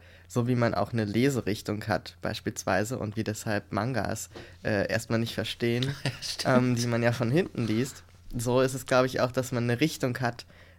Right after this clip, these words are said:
Speaker 1: die vom, äh, von der Bewegung ausgeht. Also wir gehen ja in der Regel von A nach B vorwärts.
Speaker 2: Mhm.
Speaker 1: Und das ist so, ich bin jetzt in der Vergangenheit, bin ich, oder im Präsens bin ich an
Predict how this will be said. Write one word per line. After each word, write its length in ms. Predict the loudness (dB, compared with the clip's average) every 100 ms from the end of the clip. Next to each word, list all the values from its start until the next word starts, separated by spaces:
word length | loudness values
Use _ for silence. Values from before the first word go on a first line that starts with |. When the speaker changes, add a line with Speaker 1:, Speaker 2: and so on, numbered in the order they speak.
| -8
Speaker 1:
die 120 | -4 -2
vom, 560 | 2 2 4 2 0 -2
äh, 460 | -2 0 0 0
von 180 | -2 -2
der 80 | 0
Bewegung 520 | 0 0 0 0 -2
ausgeht. 640 | 0 -2 -2 -6 -6 -6 -8
Also 140 | -6 -2
wir 80 | -2
gehen 260 | 0 0
ja 120 | 0 0
in 160 | 0
der 140 | 0 0
Regel 380 | 0 2 0 0 -6 -20 -16
von 180 | -8 -2
A 140 | 0
nach 140 | 0 0
B 220 | 0 0
vorwärts. 840 | 0 2 2 2 -2 -4 -14 -18 -20 -20 -12 -6
Speaker 2:
Mhm. 300 | -4 -4 -4 -2
Speaker 1:
Und 380 | -2 0 -4 -2
das 180 | 0 0
ist 160 | -2
so, 260 | 2 4 4 0
ich 180 | -6 -4
bin 140 | 0
jetzt 300 | 0 -2 -4
in 80 | -2
der 140 | -2
Vergangenheit, 720 | -2 -2 0 0 0 -2 -2
bin 160 | -4 -4
ich, 140 | -4 -2
oder 120 | 0
im 160 | -2 -6 -12 -18
Präsens 420 | -2 0 0 -2
bin 140 | -4 -6
ich 140 | -4
an 200 | -4 -4